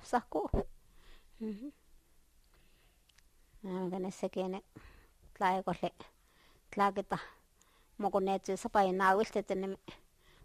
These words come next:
Ma que no te pateo, moconetsi. Ay, no, que pate. Neljännen minä sanoin, se joon kuin eli tuo keitto kai. Juu, jee. Te peiskiltsin.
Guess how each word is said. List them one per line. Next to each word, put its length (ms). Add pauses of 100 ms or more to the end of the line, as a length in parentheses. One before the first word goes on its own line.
(120)
Ma 100
que 180
no 160
te 80
pateo, 360
moconetsi. 640 (380)
Ay, 240
no, 200
que 120
pate. 300 (880)
Neljännen 480
minä 160
sanoin, 280
se 120
joon 300
kuin 200
eli 180
tuo 360 (680)
keitto 400
kai. 380 (1400)
Juu, 140
jee. 240 (3250)
Te 100
peiskiltsin. 800